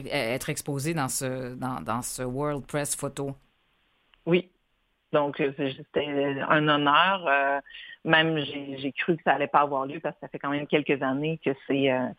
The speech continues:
Speaker 1: Oui,
Speaker 2: que
Speaker 1: à
Speaker 2: c'est
Speaker 1: cause de la
Speaker 2: annulé.
Speaker 1: pandémie, oui, bien sûr, ouais.
Speaker 2: Ouais, donc j'étais, euh, fort ravie et honorée, là, d'être, euh, aux côtés de tous ces grands photographes,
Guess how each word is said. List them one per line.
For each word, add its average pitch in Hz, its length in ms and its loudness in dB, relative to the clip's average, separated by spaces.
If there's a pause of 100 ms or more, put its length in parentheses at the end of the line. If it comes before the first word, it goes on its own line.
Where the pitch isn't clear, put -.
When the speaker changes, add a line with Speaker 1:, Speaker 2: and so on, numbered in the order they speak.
(100)
Speaker 1:
Oui, 160 180 2
Speaker 2:
que 160 80 2
Speaker 1:
à - 20 -2
Speaker 2:
c'est 151 80 0
Speaker 1:
cause 139 160 2
de 143 60 0
la 139 60 2
Speaker 2:
annulé. 139 140 2
Speaker 1:
pandémie, 151 540 0
oui, 139 160 -4
bien 123 160 -6
sûr, 208 300 -8
ouais. 139 60 -8 (400)
Speaker 2:
Ouais, 165 240 4
donc 147 240 -10
j'étais, 143 360 0
euh, 135 240 0
fort 175 200 4
ravie 147 540 0
et 139 200 0
honorée, 151 500 0
là, 151 140 -6
d'être, 139 320 -4
euh, - 300 -4
aux 147 40 2
côtés 156 360 -2
de 135 320 0
tous - 160 -12
ces 147 100 2
grands 139 240 0
photographes, 135 520 -2